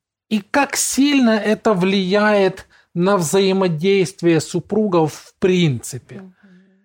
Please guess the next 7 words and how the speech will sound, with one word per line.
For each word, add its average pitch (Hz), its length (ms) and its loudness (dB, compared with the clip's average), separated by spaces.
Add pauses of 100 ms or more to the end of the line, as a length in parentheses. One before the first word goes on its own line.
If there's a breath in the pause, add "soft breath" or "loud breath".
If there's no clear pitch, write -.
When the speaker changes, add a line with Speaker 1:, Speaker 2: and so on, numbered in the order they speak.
(200)
Speaker 1:
Либо 233 340 0
же 240 160 0
это 233 200 0
просто 214 400 -2
какие-то 160 500 -4
там, 120 460 -4 (480 soft breath)
а, 131 1200 -2